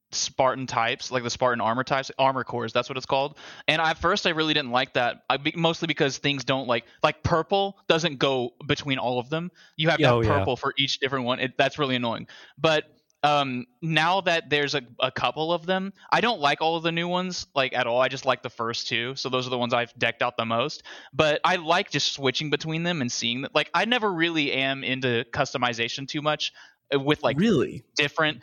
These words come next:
Speaker 1: Well, I wanna customize one thing, and that's me forever. And
Speaker 3: Okay.
Speaker 1: the, but I don't ever. It's like Among Us. Their customization's so bare bones that I was just flipping between stuff. But usually that's not how I play.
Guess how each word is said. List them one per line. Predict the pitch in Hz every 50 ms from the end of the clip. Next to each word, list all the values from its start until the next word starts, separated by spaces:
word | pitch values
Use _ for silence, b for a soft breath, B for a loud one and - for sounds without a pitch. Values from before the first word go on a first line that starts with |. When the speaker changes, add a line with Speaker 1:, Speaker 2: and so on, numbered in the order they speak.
| B B
Speaker 1:
Well, | 180 190 196
I | - 180 208
wanna | 220 233 262 247 214
customize | - 196 185 180 - 185 165 139 127
one | 127 117 117 123 139 156 180
thing, | 175 - 208 214 214 214
and | - 143 147 131
that's | 143 135 131 -
me | 139 135 131 131
forever. | - - 113 95 104 117 117 160 185 196 202 _ _ _ _ _ _ -
And | 151 139 120
Speaker 3:
Okay. | 123 170 170
Speaker 1:
the, | 165
but | 160 185 180 -
I | 160 175
don't | 185 196 196 190 - - -
ever. | 160 165 165 170
It's | - - 185 185 -
like | 220 196 -
Among | 175 160 156 151 165 185 202 190 156
Us. | 135 123 123 - - - -
Their | 156 139 156 160 175 175
customization's | - 175 156 - 170 151 135 135 139 135 - 131 -
so | - 147 135
bare | 123 131 123 120
bones | 113 131 139 135 127 120
that | 117 131
I | 135 131 131
was | 131 120
just | - - -
flipping | - 127 - 131 120
between | 113 117 - - 120 123 127
stuff. | - - 117 110 110 - _
But | - 139 135
usually | 143 160 156 156 143 135
that's | 120 123 120 -
not | 127 117 110 120
how | 117 117
I | 110 107
play. | 107 - 117 110 104 95